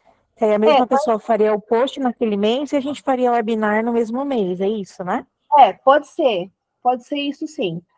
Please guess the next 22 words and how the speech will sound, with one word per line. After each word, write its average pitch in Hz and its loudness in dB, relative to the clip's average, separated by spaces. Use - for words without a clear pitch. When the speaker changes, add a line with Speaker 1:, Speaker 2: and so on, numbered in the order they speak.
Speaker 2:
Aí, 254 4
como 359 2
mais 330 -2
pra 247 -4
frente 220 -6
a 226 -4
gente 214 -6
já 226 2
vai 233 4
marcar 247 -2
as 202 -6
datas 175 -2
do 180 -2
webinar, 190 2
aí 233 0
a 240 0
gente 247 -6
já 254 -4
consegue 254 -4
organizar 240 -4
também 247 -6
isso, 190 -16